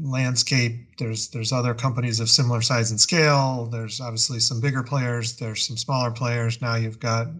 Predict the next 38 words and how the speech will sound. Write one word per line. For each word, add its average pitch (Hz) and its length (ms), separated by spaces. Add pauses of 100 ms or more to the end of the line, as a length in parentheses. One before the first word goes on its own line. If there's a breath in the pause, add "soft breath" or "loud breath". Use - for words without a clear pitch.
lots 127 340
of 113 80
M 117 160
G 117 220
As. 120 580 (920 loud breath)
It'd 117 120
probably 131 340
be 120 100
fair 120 300
to 117 60
say 117 360
that 113 180 (300)
maybe 123 300
some 120 280
of 117 120
the 113 180
innovation 117 540
activity 117 480
took 117 220 (340)
place - 580 (380)
sooner 123 420
on 110 280
the 110 100
personal 131 420
line 120 280
side, 113 480
but 113 120
now 117 200
there's 110 160
a 110 60
ton 120 200
of 113 80
stuff 117 300 (180)
coming 117 300
on 110 160
the 110 60
commercial 120 440
side. 120 480